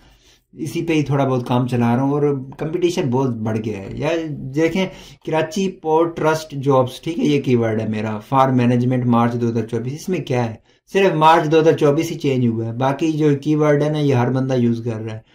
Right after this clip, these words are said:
ये ऊपर नीचे कर रहा है। अ, मैन-, मैनेजमेंट जॉब्स, ठीक है, यहाँ पे कराची सिटी जॉब्स, देखें, सि-, कराची भी आ गया, जॉब्स भी आ गया, पोर्ट ट्रस्ट एक अदारा है।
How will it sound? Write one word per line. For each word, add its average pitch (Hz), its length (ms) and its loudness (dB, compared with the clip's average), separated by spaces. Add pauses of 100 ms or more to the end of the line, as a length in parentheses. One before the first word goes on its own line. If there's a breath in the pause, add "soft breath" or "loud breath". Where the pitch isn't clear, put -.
(420 soft breath)
ये 165 220 6
ऊपर 170 360 4
नीचे 175 220 4
कर 160 200 6
रहा 143 160 4
है। 131 400 -2
अ, 135 40 0
मैन-, 143 380 2
मैनेजमेंट 160 440 0
जॉब्स, 139 420 4
ठीक 143 200 -4
है, 123 240 -4
यहाँ 127 200 0
पे 139 340 0
कराची 156 680 -2
सिटी 147 360 -2
जॉब्स, 135 340 2
देखें, 131 1080 -4
सि-, 120 300 -6
कराची 151 320 0
भी 151 100 2
आ 147 80 4
गया, 147 100 4
जॉब्स 131 340 0
भी 139 80 2
आ 131 80 2
गया, 127 200 0
पोर्ट 139 360 -4
ट्रस्ट 135 260 -2
एक 123 200 -2
अदारा 120 320 0
है। 127 80 -6